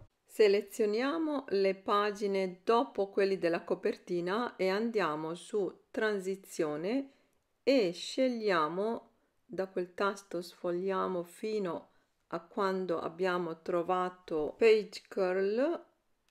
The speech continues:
quindi andiamo avanti e abbiamo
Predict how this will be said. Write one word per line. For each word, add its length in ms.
quindi 320
andiamo 640
avanti 920
e 140
abbiamo 560